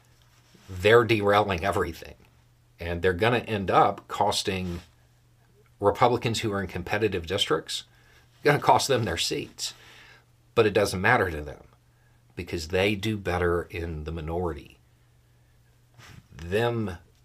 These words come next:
personally, it's easier for them, because then they just need to go out there and whine about whatever the Republican or the Democratic Party is doing.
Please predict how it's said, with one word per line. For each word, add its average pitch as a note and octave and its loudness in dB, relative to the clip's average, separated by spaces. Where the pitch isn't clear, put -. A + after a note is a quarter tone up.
personally, - -4
it's F2+ -6
easier A2+ -2
for F2 -4
them, C#2 -10
because F2+ -4
then A2 2
they G#2 2
just F#2+ -2
need G2+ -4
to F2 -8
go G2 2
out F#2 0
there F#2 0
and E2+ -4
whine F#2 -2
about F2 -2
whatever F2+ -2
the E2 -6
Republican E2 -4
or F#2 -2
the D#2 -6
Democratic F#2 -2
Party C3+ 2
is E2+ -6
doing. - -6